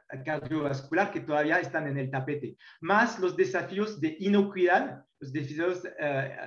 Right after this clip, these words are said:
sanitarios debido a la higiene de, de los alimentos. Y se agregó una tercera, eh, capa de pre-, de preocupaciones que son la sostenibilidad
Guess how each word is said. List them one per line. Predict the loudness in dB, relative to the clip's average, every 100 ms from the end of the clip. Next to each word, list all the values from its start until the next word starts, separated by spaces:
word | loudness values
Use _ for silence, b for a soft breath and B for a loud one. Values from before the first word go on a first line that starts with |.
| -14
sanitarios | -4 -2 0 2 4 2 0 -4 B
debido | -2 2 6
a | 6
la | 6
higiene | 2 2 2 4
de, | 6 4
de | 2
los | -4 -4
alimentos. | -2 -2 -4 -6 -12 _ _ b b
Y | -2
se | 0 4
agregó | 6 8 8 8 6
una | 4
tercera, | 0 0 0 0 0 -2 -10 B B
eh, | -6 -2 0 0 -2
capa | 0 2 2 2 -2 -16 _ _ _ -20 _
de | 0 0
pre-, | 2 -2 -2
de | -2
preocupaciones | -2 -4 -6 -2 0 0 0 -2 0
que | 0
son | 0 0 0
la | 0
sostenibilidad | 0 -4 -4 -4 -2 0 2 2